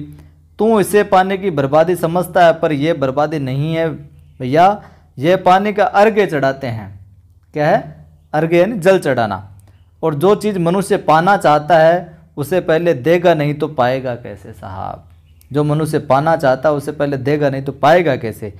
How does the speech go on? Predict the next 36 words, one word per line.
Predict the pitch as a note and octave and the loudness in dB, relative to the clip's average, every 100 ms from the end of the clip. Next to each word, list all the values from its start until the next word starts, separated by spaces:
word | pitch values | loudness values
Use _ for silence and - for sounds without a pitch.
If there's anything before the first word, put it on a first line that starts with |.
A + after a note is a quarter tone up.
| - _ _ | -20 _ _
इसीलिए | C#3+ C#3 F3 F3 F#3+ | -8 -2 0 2 2
ऋषि | F3 D#3 F#3+ | 2 -2 -2
मुनियों | E3+ E3+ F3 | -2 -2 -2
ने | F#3 | -4
दान | E3 C#3 D3 E3 F3 F3 | -2 2 4 4 0 -2
को | D#3+ | -6
सबसे | - D#3+ D#3 | -6 -6 -6
ऊंचा | C3 B2 C3 | -10 -6 -6
स्थान | A#2+ - A#2+ A2+ | -6 -8 -10 -8
दिया | G#2+ A2 G2 | -10 -6 -6
है। | G2 G2+ - - - - _ | -4 -8 -10 -18 -20 -20 _
तो | - | -4
इस | E3 | 0
अध्याय | D3+ C3 C#3+ E3+ | 0 2 2 2
के | F3 | 2
अनुसार | D#3 D3+ D#3 D#3+ F3+ | -4 -2 2 2 2
ऋषि | D#3 D#3 | -4 -6
मुनियों | F3 D#3+ F3 | -6 -6 -6
ने | E3 | -6
किसको | E3+ F#3 G3+ G#3 - - - - - | -6 -6 -2 -2 -2 -6 -6 -12 -20
<coughs> | _ _ _ _ - | _ _ _ _ -6
सबसे | G3+ G3+ F#3 | -4 -4 -4
ऊंचा | D3+ D3+ D3 D3 | -4 -2 -2 -4
स्थान | C#3 D#3 D3+ | -4 -4 -2
दिया? | D3 E3 | -2 0
दान | C#3+ D3 C#3+ | 2 2 2
को। | C#3 | -4
तो | A#2+ C#3+ | -6 -4
ये, | D3 | -2
अ, | F3 F3 - - - _ C3 A#2+ A2+ A2+ | -4 -6 -14 -20 -20 _ -6 -4 -2 -4
सवाल | A2 C#3+ D#3 | 0 4 4
भी | D3+ | 4
आप | C3+ | -2
ध्यान | A#2+ B2 B2 | -2 -4 -4
में | A2+ | -6
रखिएगा। | G2+ - G#2 F2 | -10 -12 -14 -16